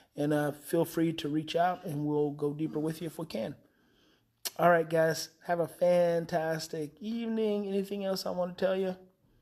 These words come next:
before we sign off for the day? I don't think so. I think you're amazing. I think you're great. I think you're fantastic. I think you are a parenting superstar. And if you're struggling right now and you're not where you want to be with your child,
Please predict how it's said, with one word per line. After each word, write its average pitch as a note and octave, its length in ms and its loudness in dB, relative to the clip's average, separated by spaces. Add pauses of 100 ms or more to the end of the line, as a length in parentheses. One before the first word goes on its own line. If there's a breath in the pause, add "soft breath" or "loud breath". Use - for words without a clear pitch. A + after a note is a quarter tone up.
(520 loud breath)
before E3+ 260 -4
we F3 120 -2
sign F3 360 0
off E3+ 180 0
for F3 200 0
the E3+ 80 0
day? F3 460 0 (360)
I - 100 -8
don't E3 200 -6
think C#3 180 -6
so. C3+ 160 -8
I D#3 60 -6
think D#3+ 280 -10
you're C#3 120 -8
amazing. B2+ 480 -8 (160)
I - 80 -20
think F3 180 -8
you're F3+ 60 -10
great. F3+ 360 -4
I F#3+ 40 -16
think F3 220 -10
you're D3 60 -10
fantastic. D3+ 680 -8 (520 loud breath)
I A#3+ 200 4
think C3+ 400 -6 (680)
you E3 240 0
are D3+ 200 0
a C#3 40 -8
parenting D#3+ 560 -6
superstar. C#3+ 840 -10 (640 loud breath)
And D3+ 140 2
if C#3+ 140 -2
you're F#3+ 100 2
struggling E3 460 2
right E3+ 200 0
now E3+ 160 -2
and D#3+ 100 0
you're C#3 120 -2
not C#3+ 320 -2
where D#3+ 120 -2
you D#3+ 140 -2
want D#3+ 140 -2
to D#3+ 40 -6
be E3 120 -4
with D#3 140 -6
your E3+ 120 -8
child, F3 500 -4